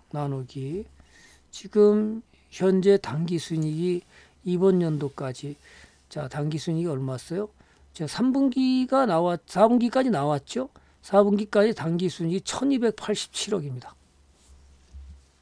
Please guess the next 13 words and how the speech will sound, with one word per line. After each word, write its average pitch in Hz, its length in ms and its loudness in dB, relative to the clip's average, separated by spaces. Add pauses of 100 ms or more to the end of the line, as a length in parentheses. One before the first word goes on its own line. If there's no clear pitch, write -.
(240)
천이백팔십칠 220 960 -4
억. - 140 -14 (240)
야, - 240 -12 (480)
천이백팔십칠 196 1700 -4
억. 120 100 -14 (360)
아이고, 135 220 -10 (560)
칠 - 240 -14
억. 143 140 -12 (760)
그러면 233 520 0 (560)
퍼가 220 360 4
얼마인가요? 160 560 -2 (480)
현재 214 460 2
퍼는 214 540 -2